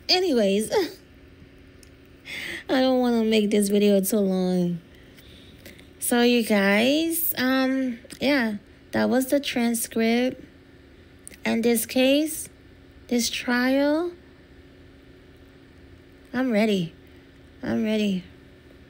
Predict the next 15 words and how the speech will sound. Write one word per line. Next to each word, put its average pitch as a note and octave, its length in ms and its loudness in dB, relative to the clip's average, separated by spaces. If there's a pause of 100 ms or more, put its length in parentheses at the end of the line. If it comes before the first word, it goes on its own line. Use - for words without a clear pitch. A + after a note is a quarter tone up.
(160)
Justice A#3 680 -2 (440)
for G#3+ 60 -2
all G#3 240 0
the B3 120 2
victims, G#3 720 -4 (880)
Diddy A3 280 2
has G3+ 220 0
done F#3 360 0 (580)
a F#3 200 -2
lot F#3+ 500 0
of F#3 340 0 (960)
damages. F3 800 0 (1500)
He G#3+ 260 0
has G3 200 2
destroyed F3+ 760 0